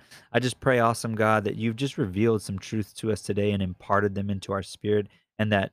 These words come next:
um, these things that you have put in there, Lord, may they produce fruit in our lives, and that may you teach us how to love others.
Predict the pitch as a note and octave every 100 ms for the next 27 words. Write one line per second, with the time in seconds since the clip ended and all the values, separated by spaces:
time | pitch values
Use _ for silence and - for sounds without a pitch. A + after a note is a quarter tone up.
0 | - G#2 F#2+ G2+ G2 - G#2+ G#2+ G#2 G#2
1 | G#2+ G2 F#2 - A#2 G#2+ - A2 G#2+ G2
2 | F#2+ F#2+ G2 G2+ A2+ A2+ G2 G#2 - -
3 | A2 - G#2 G2 F#2 F#2+ G#2 A2+ A2 -
4 | _ _ - G#2+ G#2 - A#2 A2 A2+ A2
5 | - A#2+ A2+ G#2+ - G2+ G2+ F#2+ G2+ A2
6 | A#2 A#2+ B2+